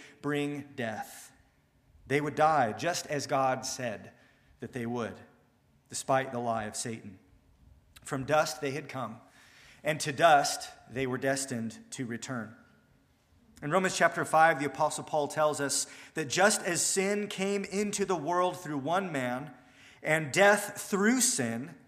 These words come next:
and so death spread to all men. But it's not only bad news in Genesis chapter three. It's not only a curse on the creation and on the man and the woman. God also provided hope that day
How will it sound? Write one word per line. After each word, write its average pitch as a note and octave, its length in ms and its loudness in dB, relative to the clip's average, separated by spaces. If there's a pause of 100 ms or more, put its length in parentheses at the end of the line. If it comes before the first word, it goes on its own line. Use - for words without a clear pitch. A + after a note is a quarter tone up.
(460)
and C3 120 -6
so D#3+ 260 -2
death C#3+ 540 4
spread C#3+ 720 -2 (280)
to - 120 -12
all A2 540 -6 (280)
men. G#2 240 -10 (1400)
But E3+ 120 0
it's - 160 -4
not G3+ 200 4
only F#3+ 340 2
bad D#3 340 4
news D#3 280 -4
in C3+ 100 -4
Genesis C#3+ 400 -6
chapter C#3+ 400 -2
three. C#3 300 0
It's C3+ 160 0
not G#3 280 2
only F#3 560 0
a C#3 80 -10
curse - 680 -2 (420)
on D#3 160 4
the D3 80 -2
creation D3 680 -2
and B2 120 -2
on C3+ 100 0
the C3+ 80 -4
man C#3 240 0
and C3+ 80 -4
the B2 60 -4
woman. B2+ 340 -4
God F3 280 8
also G3+ 380 8
provided F3 480 6
hope F#3+ 380 0
that C#3+ 220 0
day C3+ 320 -4